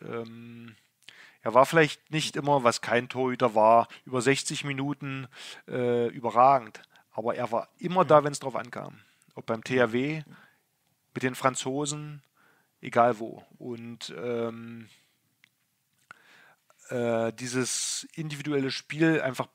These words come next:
Speaker 1: perfektioniert zu haben, das
Speaker 2: Mhm.
Speaker 1: fand ich schon sehr beeindruckend. Also er hat den Schützen dahin gedrängt, wo er ihn haben möchte. Er hat mit ihm gespielt.
Speaker 2: Mhm.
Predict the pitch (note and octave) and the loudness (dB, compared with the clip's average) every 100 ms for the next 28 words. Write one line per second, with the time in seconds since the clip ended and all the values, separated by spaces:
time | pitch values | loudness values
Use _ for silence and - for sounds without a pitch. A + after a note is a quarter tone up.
0 | - D3 D3 D#3 - C#3 C#3 E3+ - D#3 | -4 -2 0 0 -2 -8 -6 -6 -6 -2
1 | G#2+ F2+ - - _ _ _ _ _ _ | 0 -2 -4 -20 _ _ _ _ _ _
2 | A#2+ A2+ - - B2 B2 A#2+ - B2 A2 | -2 0 0 0 0 -2 -8 -8 -10 -4
3 | A2+ G#2+ G#2+ A2+ A2 G#2+ - C3 C#3+ D3 | -4 -2 -6 -6 -10 -10 -12 -2 4 4
4 | C#3+ C3+ - C#3 C#3 - C#3 A#2 A#2+ B2+ | 4 0 -8 -6 -4 -4 -4 2 2 2
5 | C3+ A#2 A#2 A#2+ A#2 A2+ B2 A#2 G#2+ A2 | -2 -6 -4 -4 -6 -12 -10 -8 -4 -6
6 | G#2+ G#2 - - - B2+ B2 B2 - A#2 | -8 -16 -14 -14 -6 -4 -4 -6 -16 -14
7 | A2 - - - - D#3 | -14 -14 -14 -16 -16 -18